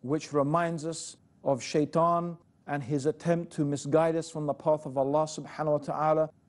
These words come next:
So all of these things have tremendous spiritual benefits. And on top of that,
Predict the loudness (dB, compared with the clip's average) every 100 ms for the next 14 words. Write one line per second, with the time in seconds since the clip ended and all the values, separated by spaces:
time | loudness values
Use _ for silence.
0 | _ 0 0 6 6 8 8 8 4 -2
1 | -2 -2 -4 -4 -2 -2 -2 -2 0 4
2 | 4 6 4 4 2 0 -8 0 4 6
3 | 4 0 2 4 2 0 -8 -10 -14 -16
4 | _ _ _ _ 2 4 4 0 0 0
5 | 2 2 2